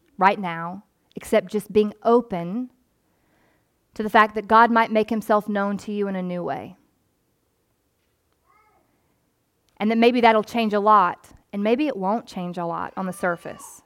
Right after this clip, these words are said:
of things. But can you at least be open to that? Whatever that would look like, just to say, "Come, Holy Spirit, help me see Jesus." Yeah? Sometimes if Satan can't stop a thing,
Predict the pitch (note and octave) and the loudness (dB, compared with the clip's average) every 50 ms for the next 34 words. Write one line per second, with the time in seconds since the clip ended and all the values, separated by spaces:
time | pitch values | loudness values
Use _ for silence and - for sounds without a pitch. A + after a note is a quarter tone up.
0 | _ - - - - - - - - - - _ - _ _ _ _ _ _ _ | _ -20 -18 -16 -14 -14 -14 -14 -16 -18 -20 _ -20 _ _ _ _ _ _ _
1 | _ _ _ _ _ _ - G#3 - - A3 A3 A3+ A3+ A3+ A3+ B3 B3+ A#3 - | _ _ _ _ _ _ -10 -10 -6 -4 -2 0 2 2 2 2 0 -2 -4 -4
2 | - A#3 - - G3+ G3 G3 F#3+ F3 E3+ - - - - - A#1 - _ _ _ | -6 -6 -2 -2 -2 -2 -2 -6 -10 -10 -12 -14 -16 -14 -14 -16 -18 _ _ _
3 | _ - F#3+ F#3 G3 G3+ A3+ A#3 A#3 A3+ A#3 A3 A3 F#3+ F#3 F3 - - F3+ F3+ | _ -8 -2 -2 0 0 2 4 4 4 2 2 -2 -6 -6 -6 -4 -2 -2 -2
4 | F3+ - - _ _ - G3+ F#3 - - - F#3 - G#3 F#3+ F#3 F#3 - - F#3+ | -2 -4 -10 _ _ -10 -10 -10 -10 -12 -16 -6 -2 -2 -2 -2 -2 -4 -8 -6
5 | F#3 F#3 F#3 F3+ F3+ E3+ - - - C#3 C#3+ A2 A2+ - _ _ _ _ _ _ | -6 -4 -4 -4 -6 -6 -8 -14 -14 -12 -12 -12 -12 -14 _ _ _ _ _ _
6 | _ _ _ _ _ _ _ - - G3 G3+ G3+ G3+ F#3 - - G3+ F#3+ - - | _ _ _ _ _ _ _ -2 -2 -2 -2 -2 -6 -8 -6 -6 -8 -8 -6 -6
7 | G#3+ G3+ F3+ - - - F#3+ - - _ _ _ _ _ _ _ _ _ _ _ | -6 -6 -6 -8 -12 -16 -16 -20 -20 _ _ _ _ _ _ _ _ _ _ _
8 | _ _ _ _ _ _ _ _ _ _ _ _ _ _ _ _ _ _ _ _ | _ _ _ _ _ _ _ _ _ _ _ _ _ _ _ _ _ _ _ _
9 | _ _ _ _ _ _ _ _ _ _ _ _ - F#3+ G3 G#3+ A#3+ A#3 G3+ _ | _ _ _ _ _ _ _ _ _ _ _ _ -4 -2 0 0 -2 -2 -6 _
10 | _ _ _ _ _ _ _ _ _ _ _ _ _ _ _ _ _ _ _ _ | _ _ _ _ _ _ _ _ _ _ _ _ _ _ _ _ _ _ _ _
11 | _ _ _ _ _ _ _ _ _ _ _ - A#3 A#3+ A#3 C4+ C#4 C#4 C4+ B3+ | _ _ _ _ _ _ _ _ _ _ _ -4 -2 -2 0 2 2 2 2 0
12 | A#3+ G#3 - - A3+ A3+ A3 G#3+ F#3+ - G#3+ G#3+ G3+ - - - - - G3 F#3 | -4 -8 -2 0 0 0 0 -4 -6 -6 -6 -6 -6 -10 -18 -12 -2 0 0 0
13 | - G3+ F#3+ - G#3+ G#3 G#3+ A3 A3+ A#3+ A#3+ | 0 -6 -8 -6 -6 -6 -4 -6 -6 -8 -10